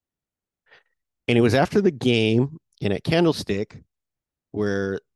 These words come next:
the players would park their cars and drive out. If you waited outside the gate, every once in a while, some players would come out and they would give you autographs. So we waited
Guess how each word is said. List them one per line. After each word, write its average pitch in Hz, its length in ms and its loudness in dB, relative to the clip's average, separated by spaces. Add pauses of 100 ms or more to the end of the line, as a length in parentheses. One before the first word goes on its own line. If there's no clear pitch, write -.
(200)
the 98 240 -12
players 113 500 -6
would 98 220 -12 (160)
park 104 220 -8
their 90 100 -6
cars 98 340 -4
and 92 80 -6
drive 95 300 -2
out. 127 260 -2
If - 140 -14
you 104 80 -4
waited 123 260 0
outside 104 340 -8
the 92 60 -18
gate, 131 380 0
every 110 160 -6
once 123 200 -2
in 113 60 -6
a 107 40 -4
while, 104 280 -6 (240)
some 104 160 -10
players 107 340 -2
would 98 120 -4
come 101 180 -4
out 92 220 -8
and 104 160 -6
they 101 80 0
would 104 180 -4
give - 140 -8
you 123 100 0
autographs. 113 540 -6 (1120)
So 120 1080 -2
we 120 160 -8
waited 143 380 -4